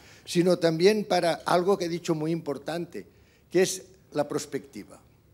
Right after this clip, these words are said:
Es decir, ¿qué escenarios de futuro podemos tener cuando hay tantas personas, esto lo ha citado al final, que en lugar de ser activos, ser participantes, ayudar a las acciones de gobierno, estamos sentados,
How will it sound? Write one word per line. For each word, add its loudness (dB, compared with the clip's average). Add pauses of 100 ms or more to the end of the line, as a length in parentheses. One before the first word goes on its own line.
(100)
Es -20
decir, -8
¿qué 8
escenarios 2
de 0
futuro -4 (340)
podemos 0
tener -2 (520)
cuando 0
hay 2
tantas 0
personas, -2
esto -8
lo -2
ha -4
citado -4
al -2
final, -4 (380)
que 0
en 0
lugar 2
de -6 (140)
ser -2
activos, -6
ser -6
participantes, -8 (320)
ayudar 4
a 0
las -2
acciones -6
de -4
gobierno, 0
estamos -4
sentados, -4